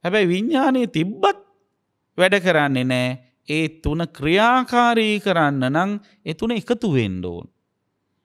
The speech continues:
දැන් ආ ටෝච් එකක් ගත්තාම ටෝච් එකේ බල්බ් එකක් තියෙනවා, බැටරිස් උ තියෙනවා, පිටිපස්සට හයි කරන කෑල්ලක් තියෙනවා.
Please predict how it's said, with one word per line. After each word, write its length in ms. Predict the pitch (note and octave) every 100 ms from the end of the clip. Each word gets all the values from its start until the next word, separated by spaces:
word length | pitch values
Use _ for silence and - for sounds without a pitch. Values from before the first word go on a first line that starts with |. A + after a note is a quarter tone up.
| _ -
දැන් 100 | C3
ආ 80 |
ටෝච් 360 | B2+ C#3 D3 C#3+
එකක් 120 | D#3 C#3+
ගත්තාම 540 | C3+ B2+ - C#3 D3 F#3 G#3+ _ _
ටෝච් 320 | - C#3+ C#3+
එකේ 220 | D3 D3+ D3
බල්බ් 340 | C3+ C3 C3+
එකක් 260 | C3 B2+ B2
තියෙනවා, 460 | D3+ E3 D#3+ D#3+
බැටරිස් 540 | D#3 C3 B2+ C#3 C#3 -
උ 80 | C3
තියෙනවා, 400 | C#3+ D#3 D#3 D#3
පිටිපස්සට 520 | D3+ C3+ C3+ C3 C#3
හයි 160 | C3
කරන 200 | B2+ C3
කෑල්ලක් 480 | B2 A#2+ B2 C3 C3+
තියෙනවා. 300 | - D#3 E3